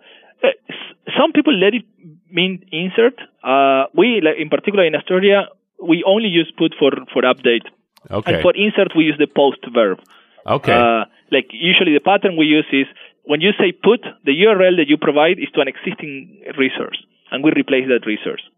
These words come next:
Speaker 1: And when you say post, the U R L you post, you post to is the containing, is the containing construct or the containing U R L, and we will create something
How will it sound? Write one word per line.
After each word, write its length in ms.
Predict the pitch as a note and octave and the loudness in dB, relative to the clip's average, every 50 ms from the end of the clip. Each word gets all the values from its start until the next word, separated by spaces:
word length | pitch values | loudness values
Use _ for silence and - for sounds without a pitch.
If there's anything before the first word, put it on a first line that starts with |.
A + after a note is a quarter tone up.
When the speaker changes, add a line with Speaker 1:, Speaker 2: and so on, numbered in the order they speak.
| _ _ _ _ _ _ _ | _ _ _ _ _ _ _
Speaker 1:
And 120 | - A#2+ C3 | -8 -4 -4
when 120 | D3 D#3 | -2 -2
you 100 | E3 F#3 F3+ | -2 -4 -2
say 140 | A#3+ F#3 | -2 -2
post, 460 | - _ - C4 B3+ E3 B2 A2 - - - - _ _ _ _ _ - | -2 _ 0 2 2 2 2 0 -4 -10 -18 -20 _ _ _ _ _ -4
the 80 | B2+ C3 D#3+ G#3 | -2 0 2 2
U 40 | |
R 180 | A3+ A3 F#3+ E3+ | 4 4 4 4
L 140 | F3 F#3+ F#3 F3 | 2 2 0 0
you 140 | D#3 E3+ E3 _ _ _ - - | -2 -4 -4 _ _ _ -4 -2
post, 240 | G3 A3+ A#3+ - - _ | 0 0 0 -2 -6 _
you 160 | - C#3 C#3 | -2 -2 -2
post 320 | - - - G#3+ A3+ A3 - - - - - | 0 0 0 0 0 0 -4 -14 -12 -4 0
to 200 | C3 A#2 A2+ - _ _ - _ _ - | 2 2 0 0 _ _ -20 _ _ -6
is 120 | C3+ C3 C3+ | -6 -4 0
the 120 | D3+ C#3 - | -2 -2 -2
containing, 760 | - - D3 - - G3+ G3+ G3 F3+ E3 D3+ C#3 C3 C3 _ _ _ _ _ _ _ _ - - | -2 -6 -4 -2 -2 -2 -2 -2 -4 -6 -8 -10 -16 -20 _ _ _ _ _ _ _ _ -16 -10
is 160 | A#2+ D3+ D3+ - | -6 -6 -4 -4
the 80 | E3+ | -4
containing 520 | - - E3+ D#3+ G3 F#3+ F3+ F3+ E3+ D3+ C3+ | -4 -4 -6 -4 -2 -4 -4 -4 -6 -8 -4
construct 440 | - D3+ D3+ C#3+ - - A#2+ - - | -4 -4 -4 -4 -4 -4 -4 -4 -4
or 60 | A#2 | -6
the 80 | A#2+ A#2+ | -6 -6
containing 460 | - C#3 C3+ - D#3 D3 C#3+ C#3 C3 | -8 -8 -8 -6 -6 -6 -6 -6 -6
U 160 | A#2 A#2+ A#2+ | -2 0 0
R 120 | A#2 A2+ A#2+ | 0 0 0
L, 200 | A#2 G#2+ F2 G2 - _ _ _ - - _ - | -2 -4 -4 -8 -12 _ _ _ -20 -16 _ -6
and 140 | B2 B2 C#3 | -4 0 4
we 80 | D3+ E3 | 4 6
will 160 | F3 E3+ D#3+ | 6 4 2
create 320 | - - D3 D3 D#3 D3 - - | 2 0 0 2 2 0 0 -2
something 300 | E3+ E3+ E3+ F#3 D3+ | -2 -2 -2 -4 -6